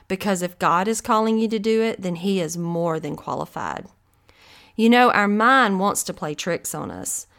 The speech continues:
When something new comes along, sometimes our mind says,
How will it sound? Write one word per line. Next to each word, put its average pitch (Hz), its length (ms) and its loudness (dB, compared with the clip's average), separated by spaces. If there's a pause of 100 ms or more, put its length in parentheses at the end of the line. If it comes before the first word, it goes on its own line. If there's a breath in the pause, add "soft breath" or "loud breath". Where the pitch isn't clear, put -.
(240 soft breath)
When 208 160 0
something 226 460 2
new 180 220 0
comes 226 280 -2
along, 214 500 2
sometimes 208 540 -2
our 180 100 0
mind 175 340 0
says, 165 520 -4